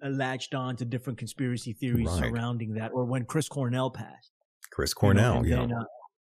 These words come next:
Speaker 1: right, and then, uh, Chester Bighamton died, uh, from Linkin Park, and Chris Cornell's from Soundgarden. So Cr-, I think Chris Cornell died first,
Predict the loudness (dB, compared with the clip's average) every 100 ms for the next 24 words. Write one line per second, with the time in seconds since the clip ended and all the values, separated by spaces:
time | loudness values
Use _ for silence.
0 | _ _ -6 -6 -4 -4 0 0 0 -2
1 | -4 -2 -2 0 0 0 -4 -4 -6 -10
2 | -16 -8 -6 -6 -4 0 -2 -2 -8 -6
3 | -8 -8 -18 -10 -10 -6 -4 -2 -4 -6
4 | -8 -4 -4 -2 -4 -6 -8 -12 -10 -8
5 | -8 -2 -2 -2 -4 -2 0 0 -2 -2
6 | -8 -12 -12 -18